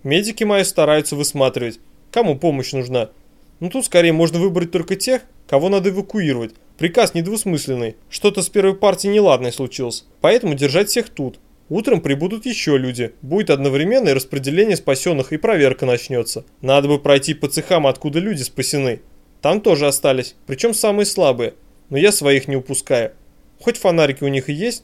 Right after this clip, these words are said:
но любой зомбак для вооружённых, но неумелых смертоносен. Если кому в цехах суждено сегодня помереть, что поделать?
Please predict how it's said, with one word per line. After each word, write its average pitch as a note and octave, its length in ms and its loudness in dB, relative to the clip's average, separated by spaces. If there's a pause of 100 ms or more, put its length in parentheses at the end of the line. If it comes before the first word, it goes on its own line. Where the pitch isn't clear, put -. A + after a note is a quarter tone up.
но C#3 60 -4
любой C#3 300 2
зомбак C#3+ 400 2
для D3+ 140 0
вооружённых, C3+ 640 0
но C#3 120 -4
неумелых C#3+ 460 0
смертоносен. D3 720 -2 (640)
Если D#3 260 0
кому D3+ 280 2
в - 20 -10
цехах D3+ 360 0
суждено D3+ 400 -2
сегодня C#3 340 -2
помереть, D3 480 -2 (100)
что - 240 0
поделать? B2+ 500 2